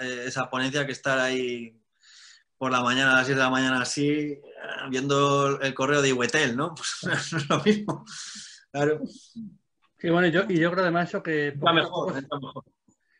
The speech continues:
Speaker 2: que se va avanzando también en, en todos los, siempre hacia adelante, porque lo que, lo que hemos estado comentando, ¿no? En las primeras ediciones yo creo que esto era algo,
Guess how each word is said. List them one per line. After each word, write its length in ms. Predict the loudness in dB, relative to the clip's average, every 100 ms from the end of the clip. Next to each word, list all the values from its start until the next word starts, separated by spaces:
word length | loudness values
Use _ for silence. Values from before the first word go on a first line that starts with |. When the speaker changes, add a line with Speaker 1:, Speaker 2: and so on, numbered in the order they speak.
| _
Speaker 2:
que 140 | 0
se 120 | 2 4
va 60 |
avanzando 460 | 6 4 6 2 4
también 360 | 2 0 0 -2
en, 240 | -2 -4
en 200 | -6 -8
todos 300 | -2 0 0
los, 960 | 2 2 2 2 0 -4 -6 -8 -12 -16
siempre 560 | -6 -6 -4 -8 -10 -14 -16
hacia 200 | -8 -2
adelante, 440 | 0 0 0 -6 -6 _ -20 _ _
porque 260 | 0 0 2
lo 100 | 0
que, 140 | -2 -4
lo 160 | -4
que 60 | 0
hemos 140 | -2
estado 160 | 0 -2
comentando, 460 | -2 -2 -2 -2 -2
¿no? 80 | 0
En 380 | -2 -2 -2 -2
las 100 | -2
primeras 380 | -2 2 4 4
ediciones 420 | 0 0 0 0
yo 120 | -2
creo 140 | -4 -4
que 100 | -4
esto 300 | -2 0 2
era 260 | 4 4
algo, 600 | 4 2 0 2 0 -2